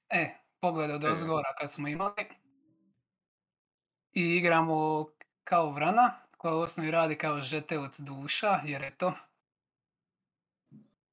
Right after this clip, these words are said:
Speaker 1: Dakle, doslovce imaju biro za smrt.
Speaker 2: Da.
Speaker 1: Ti radiš na birovu za smrt, dolaziš, ono, busom ujutro na posao, udreš sat, e,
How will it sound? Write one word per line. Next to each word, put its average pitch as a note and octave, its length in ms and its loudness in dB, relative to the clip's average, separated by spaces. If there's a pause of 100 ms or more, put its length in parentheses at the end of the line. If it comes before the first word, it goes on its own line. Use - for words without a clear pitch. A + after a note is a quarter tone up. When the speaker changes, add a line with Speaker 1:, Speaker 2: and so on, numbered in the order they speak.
(140)
Speaker 1:
Dakle, C#3+ 960 -4 (400)
doslovce E3+ 840 2 (480)
imaju G3+ 340 6
biro F#3+ 420 4
za D3 160 0
smrt. F3 480 0 (580)
Speaker 2:
Da. C3+ 160 4
Speaker 1:
Ti F3 140 0
radiš F#3 380 6
na F3 100 -2
birovu F3 360 2
za D#3+ 160 -2
smrt, G3 480 -2 (380)
dolaziš, E3+ 480 2
ono, F3 160 0
busom D#3+ 460 0
ujutro D3 240 -6
na C#3 60 -6
posao, E3 460 2
udreš D3+ 280 -2
sat, F#3+ 400 6
e, D#3 240 2